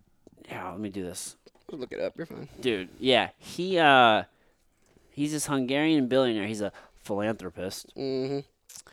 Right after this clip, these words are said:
Speaker 1: But he, uh,
Speaker 2: They're all philanthropists, supposedly. More like a full-on rapist.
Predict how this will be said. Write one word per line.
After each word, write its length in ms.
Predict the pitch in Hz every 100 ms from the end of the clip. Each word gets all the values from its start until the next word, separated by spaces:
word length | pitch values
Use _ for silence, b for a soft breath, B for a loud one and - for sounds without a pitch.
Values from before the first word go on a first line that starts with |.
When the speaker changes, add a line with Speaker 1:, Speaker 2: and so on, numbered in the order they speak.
| b _
Speaker 1:
But 340 | 101 110 107 -
he, 380 | - 160 180
uh, 460 | 147 120 110 98 90
Speaker 2:
They're 120 | 113 117
all 120 | 120
philanthropists, 640 | - 117 120 123 - 120
supposedly. 560 | - 120 123 123 - 143 - B B B B _ _ _ b b b b b b b b b b b b b b b - _ _ _ _ _ _ _ _ _ _ _ _ _ _ _ _ _ _ _ -
More 160 | 139 123
like 200 | 120 -
a 80 |
full-on 400 | - - 123 120
rapist. 520 | - - - - -